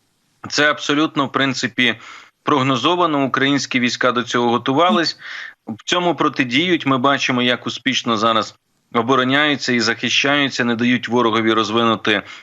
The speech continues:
стрімкий успіх. Більше того, наносять удари дистанційно і дронами, і хаймерсами якраз по позиціях російських військ. Ну, а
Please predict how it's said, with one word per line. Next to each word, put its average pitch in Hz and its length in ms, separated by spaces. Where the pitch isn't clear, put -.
стрімкий 131 580
успіх. 127 600
Більше 123 380
того, 110 460
наносять 135 540
удари 123 400
дистанційно 113 880
і 123 100
дронами, 117 600
і 127 120
хаймерсами 117 680
якраз 110 300
по 101 120
позиціях 113 720
російських 120 640
військ. 196 400
Ну, 160 300
а 147 380